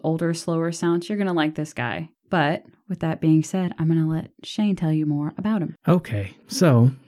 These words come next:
Speaker 2: all I knew of this person going in was Splackavelli.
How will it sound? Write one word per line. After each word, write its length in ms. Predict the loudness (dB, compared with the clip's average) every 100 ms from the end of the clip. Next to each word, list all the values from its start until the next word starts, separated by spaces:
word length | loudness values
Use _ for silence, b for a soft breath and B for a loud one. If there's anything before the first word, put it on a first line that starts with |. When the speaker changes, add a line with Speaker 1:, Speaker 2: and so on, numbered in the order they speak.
| 0
Speaker 2:
all 200 | 4 6
I 120 | 8
knew 340 | 8 8 6 6
of 140 | 4
this 180 | 0 2
person 420 | 2 4 6 6
going 300 | 8 8 8
in 380 | 8 6 2 0 -2 0
was 200 | 2 2
Splackavelli. 760 | 2 2 2 2 2 2 -4